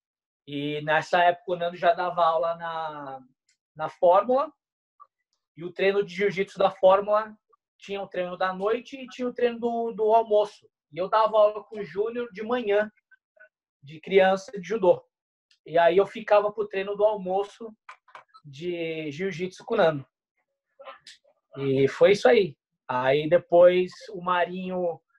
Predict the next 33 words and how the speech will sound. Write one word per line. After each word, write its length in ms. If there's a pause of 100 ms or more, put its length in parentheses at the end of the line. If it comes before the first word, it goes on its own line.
(160)
começou 480
a 80
fazer, 1080 (200)
ah, 240
o, 720
os 360
negócios 440
de 80
granito 640
dele 260
na 140
Pensilvânia. 840 (1400)
Ele 260
precisava 760
de 80
alguém 260
pra 140
vir 240
dar 160
aula, 400
pra 100
ajudar 360
ele 160
aqui 400
na, 280
aqui 220
em 120
D 120
C, 360
né, 100
aqui 220
em 80
Washington, 600